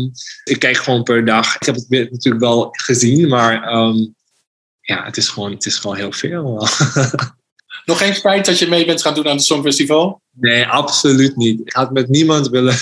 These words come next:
Speaker 1: <laughs> willen ruilen op dit moment. Het is echt, eh, het is echt een heel bijzonder avontuur. Ik geniet ook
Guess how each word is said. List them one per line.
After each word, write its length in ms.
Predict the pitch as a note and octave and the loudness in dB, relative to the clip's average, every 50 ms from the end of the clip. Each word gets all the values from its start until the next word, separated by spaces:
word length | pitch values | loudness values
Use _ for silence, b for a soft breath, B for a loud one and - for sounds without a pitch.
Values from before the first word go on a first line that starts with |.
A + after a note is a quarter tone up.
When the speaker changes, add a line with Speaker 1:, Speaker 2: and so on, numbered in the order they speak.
| D#3+ C#3 | 0 2
Speaker 1:
<laughs> 80 | D3+ | 2
willen 260 | C#3+ C#3+ C#3 C#3+ D3+ | 2 2 2 2 2
ruilen 400 | C3 A#2+ B2 - B2 B2+ C3 B2+ | 2 2 2 2 2 2 2 2
op 100 | A#2+ A#2 | 0 0
dit 160 | A#2 C3 B2+ B2+ | 0 0 -2 -2
moment. 340 | B2+ A#2+ A#2 A#2+ C3+ C#3 | -4 -4 -4 -2 -2 -2
Het 120 | C3 B2 - | -2 0 0
is 120 | C3 B2+ | 0 0
echt, 340 | - A#2 B2 - - - - | 0 -2 -4 -4 -4 -2 0
eh, 180 | C3+ B2 B2 A#2+ A#2+ A#2+ B B B B B B B B B B | 2 2 2 2 0 -2 B B B B B B B B B B
het 80 | B B2 - | B -4 -2
is 80 | - | -2
echt 200 | - D#3+ E3 E3 | 0 0 0 0
een 80 | - E3 | 0 0
heel 200 | D#3 D#3 D3+ D3+ | 2 2 2 4
bijzonder 380 | D3 C#3 C3+ C3+ C#3 C#3 C3 A#2+ | 4 4 4 4 2 2 2 2
avontuur. 840 | A#2+ A#2+ - C#3 B2 A#2+ B2 B2+ B2 B2 B2 B2+ B2 - - - - | 0 0 0 0 -2 0 2 4 4 4 4 2 -2 -6 -16 -16 -8
Ik 120 | - C#3+ B2 | -6 -4 -4
geniet 420 | - - C3 B2 C3 C3 B2+ B2+ | -4 -2 0 2 2 2 2 2
ook 140 | C3 B2 | 0 0